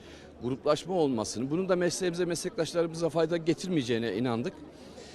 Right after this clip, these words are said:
E, yirmi ikinci başkan seçimi bu. Seçilecek başkan yirmi ikinci başkan. E, yirmi ikinci başkan yirmi iki projeyle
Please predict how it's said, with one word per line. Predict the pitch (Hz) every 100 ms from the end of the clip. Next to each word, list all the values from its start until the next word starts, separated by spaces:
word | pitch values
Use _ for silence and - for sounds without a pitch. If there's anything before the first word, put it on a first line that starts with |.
| -
E, | -
yirmi | 147 160 156 165 170 196
ikinci | - 185 196
başkan | 180 190 190
seçimi | - 135 123 107
bu. | 165 214
Seçilecek | 160 165 156 160
başkan | 151 156 160
yirmi | 151 151 151
ikinci | 160 143 131
başkan. | 104 - 208 - - - - - - -
E, |
yirmi | 156 165 175 190
ikinci | 190 196 196
başkan | 190 175 214
yirmi | 190 185 185
iki | 165 220
projeyle | 185 175 156 147 117